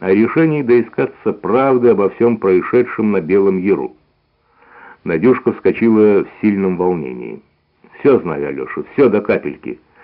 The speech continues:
И кто убивал твоего отца, тоже знаю. И про тетю Лушу все знаю.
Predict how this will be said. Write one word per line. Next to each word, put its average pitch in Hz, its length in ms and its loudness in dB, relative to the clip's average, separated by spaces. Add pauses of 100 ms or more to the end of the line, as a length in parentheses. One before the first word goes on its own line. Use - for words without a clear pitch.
(340)
И 104 140 2
кто 139 260 2
убивал 123 460 6
твоего 120 320 4
отца, 113 520 0
тоже 87 460 0
знаю. 62 380 -12 (340)
И 104 200 2
про 110 200 0
тетю 131 300 2
Лушу 131 480 4
все 87 220 -4
знаю. 71 500 -10